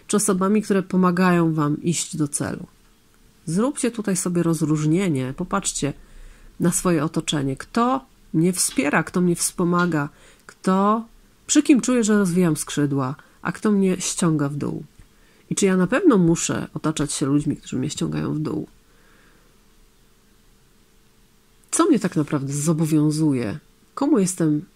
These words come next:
e, komu chcę służyć tak naprawdę, tak? Czy chcę służyć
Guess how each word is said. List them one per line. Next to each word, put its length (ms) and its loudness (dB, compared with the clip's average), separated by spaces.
e, 380 -6
komu 220 -2
chcę 200 -2
służyć 640 0
tak 180 -8
naprawdę, 500 -6
tak? 300 -8
Czy 120 -6
chcę 160 -10
służyć 500 -6